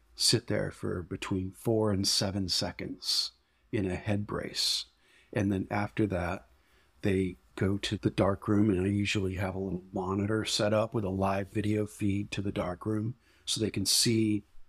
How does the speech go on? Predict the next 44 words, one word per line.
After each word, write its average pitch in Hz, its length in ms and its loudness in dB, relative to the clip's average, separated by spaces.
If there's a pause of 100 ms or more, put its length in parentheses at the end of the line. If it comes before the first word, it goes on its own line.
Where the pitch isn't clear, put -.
(280)
the 110 80 -2
development 110 600 0
of 92 140 -4
the 95 160 -8
image 87 480 -8 (100)
and - 100 -10
see - 140 2
the 107 160 4
image 104 240 2
coming 107 300 2
up. 104 300 -4 (1000)
And 98 180 2
then 98 340 6 (240)
we 120 120 2
go 98 160 2
to 95 160 -2
the 92 80 -4
fixer, 95 520 4
and 85 140 4
the 92 60 0
fixer 101 580 2
is - 160 -8
what 90 140 -8
I 92 80 -4
call 92 180 -6
the 98 100 0
magic 110 460 0
bit. 95 220 -12 (520)
That's - 240 -2
where 104 160 4
the, 101 160 0
you 113 180 -2
watch 104 460 2
the 104 180 0
image 95 360 0
turn 110 300 0
from 104 180 -2
negative 104 420 -2
to 104 60 -6
positive - 640 -4
right 101 160 -4
before 101 280 -2
your 95 220 0
eyes. 95 380 0